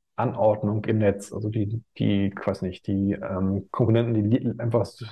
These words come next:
leben irgendwo, sind irgendwie vielleicht durch ein Netz miteinander verbunden. Und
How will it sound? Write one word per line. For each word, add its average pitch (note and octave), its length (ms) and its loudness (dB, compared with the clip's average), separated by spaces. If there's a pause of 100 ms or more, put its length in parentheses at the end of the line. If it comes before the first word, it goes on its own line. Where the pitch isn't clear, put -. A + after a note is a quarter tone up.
leben B2 720 2
irgendwo, B2 420 4
sind G#2+ 180 2
irgendwie A2+ 460 2
vielleicht G#2+ 720 -4
durch A2 160 0
ein G#2+ 60 2
Netz A#2+ 300 0
miteinander G#2 300 0
verbunden. C#3 560 0 (1600)
Und A#2 580 -2